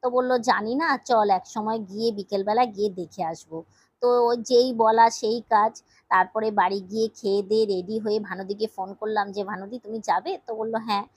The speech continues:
তো এই দেখো, এই ভানুদিদের বাড়ির থেকেই একটুখানি গিয়ে ডান হাতে এই মলটা। নিচে ওদের হচ্ছে, এটা অনেকে চিনবে যাদের এলাকায় বাড়ি, এটা হচ্ছে প্লেট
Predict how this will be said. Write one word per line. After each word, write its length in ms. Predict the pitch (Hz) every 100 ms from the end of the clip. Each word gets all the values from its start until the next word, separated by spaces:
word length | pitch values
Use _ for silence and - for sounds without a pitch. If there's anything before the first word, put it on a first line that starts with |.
| - - -
তো 80 | 214
এই 140 | 208
দেখো, 320 | 190 180 - 466
এই 140 | 508 233
ভানুদিদের 560 | 190 196 208 214 233
বাড়ির 300 | 214 190 196 -
থেকেই 300 | 240 262 311 -
একটুখানি 540 | - - 285 240 226 226
গিয়ে 320 | 202 214 277 554 _ _ _ -
ডান 300 | 196 180 185
হাতে 300 | 214 226 - 233 -
এই 120 | 202
মলটা। 460 | 190 175 165 - 147
নিচে 380 | 175 208 208 254 240
ওদের 260 | 240 247 254
হচ্ছে, 340 | 240 - 262 311 - _ _ -
এটা 260 | 220 254 254 254 -
অনেকে 320 | 247 247 254 277 -
চিনবে 380 | 277 269 240 233
যাদের 280 | 226 226 233
এলাকায় 400 | 226 220 220 220
বাড়ি, 300 | 202 190 214 294 -
এটা 220 | 208 214 226 -
হচ্ছে 240 | 220 - 330
প্লেট 360 | - 247 240